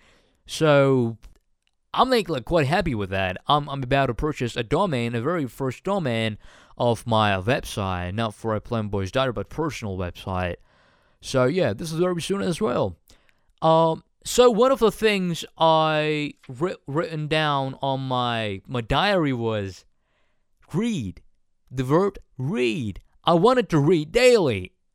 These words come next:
Am I reading daily? Yes. So this is another good thing. So, you know what? Look at this. I think it's time to, um, talk about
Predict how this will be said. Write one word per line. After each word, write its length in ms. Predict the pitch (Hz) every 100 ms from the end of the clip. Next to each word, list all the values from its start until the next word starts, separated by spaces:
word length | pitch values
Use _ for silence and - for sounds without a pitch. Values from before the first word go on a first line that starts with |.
| -
Am 120 | 147
I 80 | 220
reading 360 | 226 214 202
daily? 360 | 190 208 208 202
Yes. 600 | 104 101 87 82 - - _ _ _ _
So 180 | 143 135
this 180 | 143 131
is 80 |
another 520 | 127 131 127 139 147 127
good 240 | 147 165
thing. 460 | 156 160 175 190 - _ _ _ _ -
So, 600 | - - 196 151 127 120 - _
you 240 | 147 135 254
know 100 | 240
what? 240 | 180 208 _ _ _ _ _ -
Look 300 | 143 247 170
at 140 | 101
this. 380 | 98 90 92 - _ _ _ _ _ _ -
I 60 | 139
think 180 | 156
it's 160 | 165 151
time 480 | - 156 156 160 156
to, 440 | - 131 120 110 - _ _ _ _ -
um, 520 | 123 120 117 113 113
talk 240 | 127 156 139
about 380 | 131 127 123